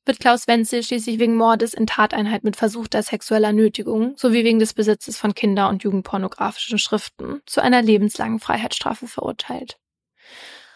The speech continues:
Außerdem wird die besondere Schwere der Schuld festgestellt. Während die Worte aus dem Mund der Richterin kommen, zeigt der Verurteilte keine Regung.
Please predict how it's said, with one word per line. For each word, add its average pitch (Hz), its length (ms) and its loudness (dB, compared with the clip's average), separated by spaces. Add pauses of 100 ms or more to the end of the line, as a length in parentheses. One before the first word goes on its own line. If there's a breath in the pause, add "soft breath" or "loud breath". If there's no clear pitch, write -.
(160 loud breath)
Außerdem 254 460 2
wird 254 100 2
die 254 60 -2
besondere 226 400 2
Schwere 208 280 0
der 208 120 -2
Schuld - 240 -10
festgestellt. - 840 -12 (500)
Während 233 240 4
die 214 80 -2
Worte 247 260 4
aus 220 80 -2
dem 220 140 -2
Mund 226 160 2
der 214 100 0
Richterin 220 380 -2
kommen, 214 440 -4
zeigt 233 240 2
der 233 120 2
Verurteilte 208 580 -2
keine 208 400 0
Regung. 226 440 -6